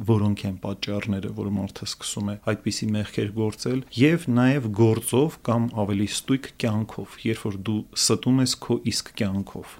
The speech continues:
Մտքով մեղանչելը հետևյալն է, որ դու այն ենթադրությունները կամ կասկածները, որ ունես, համարում ես, որ դա ճշմարտություն է քո մտքի մեջ։ Օրինակ, մարդիկ խոսում են այնտեղ, և դու մտածում ես,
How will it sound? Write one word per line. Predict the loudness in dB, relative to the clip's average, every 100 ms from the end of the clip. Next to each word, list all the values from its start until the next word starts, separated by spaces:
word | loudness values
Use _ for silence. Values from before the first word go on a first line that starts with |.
| _
Մտքով | 4 6 6 8
մեղանչելը | 6 6 6 6 4 6
հետևյալն | 6 6 6 8 6 4 2
է, | 2
որ | 2 0 0 -6 0
դու | 4 4 4 4
այն | 6 6 4 0 -10 -20 -6
ենթադրությունները | 2 2 4 2 2 0 0 0 2 2 0 -4 -10 _ _
կամ | -4 -2
կասկածները, | 0 -2 0 -2 0 0 0
որ | 0 0
ունես, | 0 0 0
համարում | 0 2 0 -4
ես, | -6
որ | -4
դա | -4
ճշմարտություն | -4 -2 -2 -2 -2 -6 -6 -8 -8
է | -10 -20 _
քո | -4 -2
մտքի | -2 -2 -4
մեջ։ | -4 -6 -8 -10 _
Օրինակ, | -8 -6 -4 -4 -4
մարդիկ | -4 -2 -4 -6
խոսում | -6 -6 -4 -2 -2
են | -2
այնտեղ, | -2 -4 -4 -6
և | -4 -6 -4
դու | -4
մտածում | -4 -4 -4 -2 -4
ես, | -4